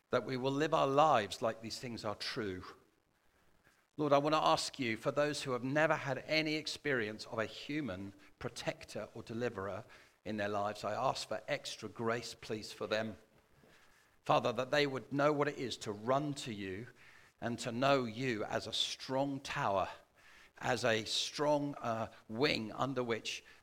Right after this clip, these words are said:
they can gather and be, uh, and, and know refuge. Holy Spirit, I ask you, please, for a significant change in our attitude towards you.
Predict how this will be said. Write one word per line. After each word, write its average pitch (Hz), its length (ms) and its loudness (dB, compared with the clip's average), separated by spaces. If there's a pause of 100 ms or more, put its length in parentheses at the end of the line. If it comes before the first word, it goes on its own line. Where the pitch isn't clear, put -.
they 117 160 4
can 110 260 -8
gather 101 340 2 (540)
and 101 140 -10
be, 117 280 -2
uh, 107 220 -4
and, 104 220 -6
and 110 120 -6
know 107 120 0
refuge. 104 720 -4 (1200)
Holy 151 220 4
Spirit, 147 360 2
I 135 120 2
ask 139 400 4
you, 127 80 -2
please, 139 240 -4
for 135 160 2
a 123 60 6
significant 147 880 -2
change 110 480 0
in 104 100 -4
our 104 160 4
attitude 110 540 -4
towards 107 440 -8
you. 95 160 -10